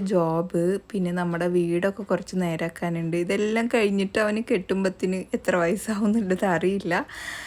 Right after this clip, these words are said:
എന്തായാലും ഇപ്പം നോക്കുന്നില്ല, ഈ ലീവിൽ എന്തായാലും നോക്കുന്നില്ല. നെക്സ്റ്റ് വരുന്ന ലീവിന് അവൻ അവിടുന്ന് വല്ല മദാമനെയും അടിച്ച് വരുമോയെന്നറിയില്ല.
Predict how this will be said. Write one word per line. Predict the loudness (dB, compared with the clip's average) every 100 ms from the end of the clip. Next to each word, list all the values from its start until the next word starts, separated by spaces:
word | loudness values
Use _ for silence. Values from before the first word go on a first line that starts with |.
| -14 -4
എന്തായാലും | 0 4 6 6 6 4 0 -4 -2
ഇപ്പം | -4 4 8 8 6
നോക്കുന്നില്ല, | 4 2 2 0 2 2 2 2
ഈ | 4
ലീവിൽ | 4 4 4 2
എന്തായാലും | 4 2 2
നോക്കുന്നില്ല. | 2 0 -2 -2 0 0 0 0
നെക്സ്റ്റ് | -2 -6 -4 -2 0
വരുന്ന | 0 0 0
ലീവിന് | 2 2 2 0 0 0
അവൻ | 0 0
അവിടുന്ന് | 2 0 2 2
വല്ല | 2 4
മദാമനെയും | 2 2 2 4 4 2 2
അടിച്ച് | 0 0 0
വരുമോയെന്നറിയില്ല. | 2 4 2 2 2 2 2